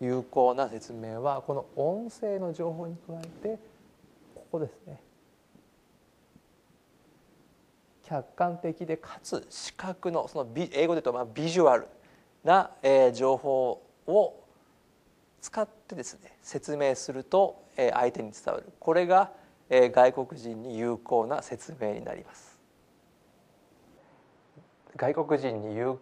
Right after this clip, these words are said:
効な説明の図解、いかがでしたでしょうか？まあ、ご覧になれた通り、あの、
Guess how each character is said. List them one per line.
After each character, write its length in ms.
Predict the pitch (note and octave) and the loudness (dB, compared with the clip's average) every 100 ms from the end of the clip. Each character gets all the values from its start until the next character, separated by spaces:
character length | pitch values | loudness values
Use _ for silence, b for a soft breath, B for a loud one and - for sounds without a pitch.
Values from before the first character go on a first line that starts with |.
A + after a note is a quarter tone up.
| - | -4
効 280 | B2+ A#2+ | 0 0
な 160 | B2 C#3+ | 0 -2
説 260 | - - B2 | -6 -10 0
明 200 | A#2+ A#2 | 2 2
の 100 | A2 | 0
図 100 | A2+ | -6
解、 300 | - A2+ A2 - _ _ _ _ _ _ _ _ _ | 2 2 2 -8 _ _ _ _ _ _ _ _ _
い 60 | C3 | 0
か 100 | F#3 | 4
が 80 | D#3 | 4
で 60 | |
し 40 | - | 2
た 60 | |
で 60 | G#2+ | -8
し 40 | |
ょ 40 | G#2+ | -12
う 20 | |
か？ 80 | - _ _ _ _ _ _ _ b b b b b - | -20 _ _ _ _ _ _ _ b b b b b 6
ま 100 | D3 | 6
あ、 80 | |
ご 140 | B2+ C#3 | 10 12
覧 140 | D#3+ | 12
に 60 | F3+ | 12
な 80 | F#3+ | 6
れ 40 | |
た 100 | E3+ | 8
通 200 | D#3+ C3 | 10 10
り、 300 | B2+ D3 C#3+ - | 8 2 2 12
あ 120 | B2 | 12
の、 640 | B2 B2 A#2+ B2 B2+ C3 | 12 10 10 8 6 0